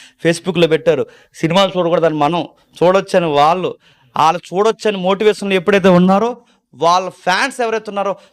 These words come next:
ఫస్ట్ షోకి వెళ్ళిపోయి పిక్ తీసి వాళ్ళు Facebook-లో పెట్టారు. ఎంత ధైర్యం అండి! ఆయన అడుగడుగున చెప్పాడు, వాళ్ళు కూర్చున్న దగ్గర కూర్చోవద్దు, వాళ్ళు మాట్లాడే దగ్గర మాట్లాడొద్దు. ఇవన్నీ ఎందుకు చెప్పాడు?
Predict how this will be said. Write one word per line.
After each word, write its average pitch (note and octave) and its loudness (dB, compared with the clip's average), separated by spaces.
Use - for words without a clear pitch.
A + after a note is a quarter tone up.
ఫస్ట్ G3+ -2
షోకి C#4 2
వెళ్ళిపోయి B3 0
పిక్ G#3+ -12
తీసి G#3 -4
వాళ్ళు F#3 0
Facebook-లో C3+ -4
పెట్టారు. B2 -4
ఎంత D#3 -4
ధైర్యం G3 2
అండి! F#3+ -10
ఆయన A#2+ 4
అడుగడుగున F#3 2
చెప్పాడు, D3 0
వాళ్ళు A#2+ 0
కూర్చున్న F3+ -2
దగ్గర D#3 0
కూర్చోవద్దు, C3 -4
వాళ్ళు D3 0
మాట్లాడే F3 0
దగ్గర D3 -2
మాట్లాడొద్దు. B2+ -4
ఇవన్నీ F3 4
ఎందుకు A3 2
చెప్పాడు? G#3+ 0